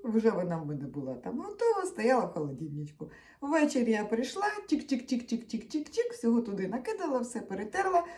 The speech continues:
перемішала, і в мене такий був, така була класна вечеря вообще.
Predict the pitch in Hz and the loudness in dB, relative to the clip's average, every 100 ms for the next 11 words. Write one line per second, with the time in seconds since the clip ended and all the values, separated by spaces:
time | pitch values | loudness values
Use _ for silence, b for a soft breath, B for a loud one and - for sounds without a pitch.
0 | B B B B 240 233 220 233 302 269 | B B B B 4 6 6 4 4 4
1 | 226 - 226 202 196 190 180 175 170 165 | 2 2 2 2 2 2 2 2 0 -6
2 | 156 143 135 143 - 170 - - 175 156 | -6 -6 -6 -10 -8 -10 -4 4 4 4
3 | 156 147 151 143 139 147 139 123 - - | 0 -4 -4 -2 -2 -2 -6 -8 -10 -8
4 | 214 277 294 233 151 170 - - 151 | -4 -2 -2 -4 -10 -14 -18 -18 -18